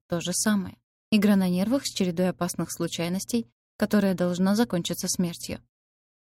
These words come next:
Он сам или его люди среди конкурсантов и их слуг. Похоже, он собирается приурочить мой, так сказать, финал. Глаза Ранхорда азартно блеснули.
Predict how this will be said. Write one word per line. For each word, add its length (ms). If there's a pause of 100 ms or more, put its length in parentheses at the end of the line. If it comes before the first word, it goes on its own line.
(100)
Он 180
сам 460
или 180
его 220
люди 280
среди 300
конкурсантов 880
и 160
их 120
слуг. 380 (380)
Похоже, 380
он 100
собирается 560
приурочить 800
мой, 400
так 200
сказать, 440
финал. 360 (460)
Глаза 380
Ранхорда 540
азартно 400
блеснули. 520